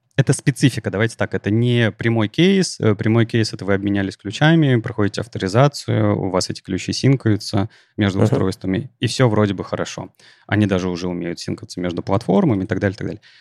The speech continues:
Speaker 1: Но про что статья? Возвращаемся к ней.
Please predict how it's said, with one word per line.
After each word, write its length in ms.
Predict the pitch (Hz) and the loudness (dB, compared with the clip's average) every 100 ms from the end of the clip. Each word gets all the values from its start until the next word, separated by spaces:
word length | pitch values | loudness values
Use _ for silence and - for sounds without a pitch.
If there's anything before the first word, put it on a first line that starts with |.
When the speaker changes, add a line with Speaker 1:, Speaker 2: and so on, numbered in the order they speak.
| _ | _
Speaker 1:
Но 280 | 127 135 78 _ _ _ - | 2 2 2 _ _ _ 0
про 100 | - | 0
что 140 | - 180 | 2 2
статья? 320 | 147 - 87 | 0 0 -2
Возвращаемся 540 | 85 107 117 95 - | -2 -2 -2 -4 -6
к 100 | - | -10
ней. 180 | - | -10